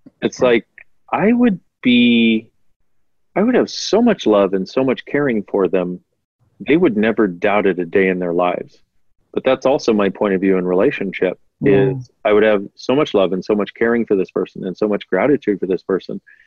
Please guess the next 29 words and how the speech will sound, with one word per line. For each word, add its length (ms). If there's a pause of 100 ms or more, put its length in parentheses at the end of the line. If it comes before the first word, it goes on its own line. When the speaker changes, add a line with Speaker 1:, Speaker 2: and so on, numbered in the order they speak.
(260)
Speaker 1:
that 140
they 120
would 220
know 320
it 120 (200)
every 260
single 340
day 520 (220)
we 120
were 100
together 520 (100)
or 160
whether 220
we 140
were 160
apart. 380 (420)
Every 160
Speaker 2:
Mm-hmm. 60
Speaker 1:
single 180
day 200
that 180
relationship 420
was 100
going 260
on, 180
they 100
would 140
know 160
it. 100